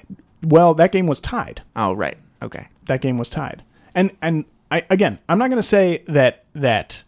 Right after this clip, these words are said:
Speaker 1: uh, that all of the, you, you know, that the, all of the Orioles' bad, uh, performance in this series is Jim Johnson's fault. They had the bases loaded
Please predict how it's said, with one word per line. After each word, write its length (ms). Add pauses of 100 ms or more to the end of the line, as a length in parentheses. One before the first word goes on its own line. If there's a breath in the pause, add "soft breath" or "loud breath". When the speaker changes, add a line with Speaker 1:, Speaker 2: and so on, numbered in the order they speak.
(160)
Speaker 1:
uh, 520 (240)
that 420 (120)
all 280
of 120
the, 340 (100)
you, 240
you 100
know, 160
that 240
the, 300
all 220
of 80
the 80
Orioles' 320
bad, 460 (460)
uh, 500 (140)
performance 540
in 80
this 160
series 540
is 160
Jim 180
Johnson's 420
fault. 320 (280 soft breath)
They 100
had 160
the 80
bases 340
loaded 400